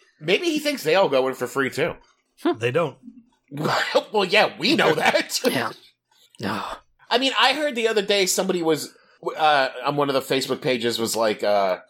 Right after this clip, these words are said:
Speaker 1: "I can't even believe the amount of money that this motherfucker's gonna owe next year."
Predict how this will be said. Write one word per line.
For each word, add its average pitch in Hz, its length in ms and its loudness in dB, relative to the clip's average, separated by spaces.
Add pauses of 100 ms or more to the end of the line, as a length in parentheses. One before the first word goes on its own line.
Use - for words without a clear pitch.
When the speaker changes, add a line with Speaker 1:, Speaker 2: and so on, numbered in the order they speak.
(400)
Speaker 1:
"I 147 100 2
can't 240 220 -2
even 175 180 0
believe 127 420 -2
the 117 100 0
amount 110 260 0
of 101 60 -4
money 107 320 -2
that 90 160 -4
this 95 160 -6
motherfucker's 98 560 -4
gonna 98 240 -4
owe 120 200 2
next 90 360 -6
year." 69 320 -6